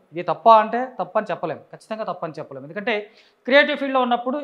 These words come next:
ఎవరికి అవకాశాలు ముందుగా ఉంటాయో వాళ్ళు వెళ్ళిపోతూ ఉంటారు, ఆ అవకాశాలను బట్టి వాళ్ళు సర్వే అవుతుంటారు, రాణిస్తూ ఉంటారు. కాకపోతే క్రియేటివిటీ అనేది ఏ ఒక్కరికో లేదా కులానికో ప్రాంతానికో, ఆ, చెందింది కాదు. ఎవరికైనా క్రియేటివిటీ ఉంటే వాళ్ళు ఇండస్ట్రీలో ప్రూవ్ చేసుకోవచ్చు అనే సందర్భాలు కూడా మనం అనేక చూసాం.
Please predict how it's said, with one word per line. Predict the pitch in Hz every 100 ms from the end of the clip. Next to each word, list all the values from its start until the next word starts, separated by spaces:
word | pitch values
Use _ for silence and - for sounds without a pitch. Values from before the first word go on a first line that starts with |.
| 190
ఎవరికి | 185 226 220
అవకాశాలు | 208 240 240 226
ముందుగా | 208 214 214
ఉంటాయో | 214 214 202
వాళ్ళు | 202 196
వెళ్ళిపోతూ | 185 196 214 208
ఉంటారు, | 196 233
ఆ |
అవకాశాలను | 196 196 220 214 196
బట్టి | 185
వాళ్ళు | 185 180
సర్వే | 175 175
అవుతుంటారు, | 170 170 156 175 233 _ _ _ _ -
రాణిస్తూ | 190 226 208 -
ఉంటారు. | 147 135 120 - _ -
కాకపోతే | 185 233 254 302
క్రియేటివిటీ | 226 247 269 294 277
అనేది | 262 262 262 285 302 302 _ _ _ _ -
ఏ | 185
ఒక్కరికో | 254 262 254 254
లేదా | 233 233
కులానికో | 202 220 233 233
ప్రాంతానికో, | 226 208 208 220 214 220 226 - _ _ _ -
ఆ, | 175 185 185 175 - 226
చెందింది | 233 277 254
కాదు. | 214 208
ఎవరికైనా | 233 208 233 220
క్రియేటివిటీ | 196 214 214 208
ఉంటే | 220
వాళ్ళు | 202 180
ఇండస్ట్రీలో | 180 196 202
ప్రూవ్ | 165 180
చేసుకోవచ్చు | 180 - 180 180 180
అనే | 170
సందర్భాలు | 170 170 180 170 160
కూడా | 185
మనం | 190 143
అనేక | 175 180 147
చూసాం. | 131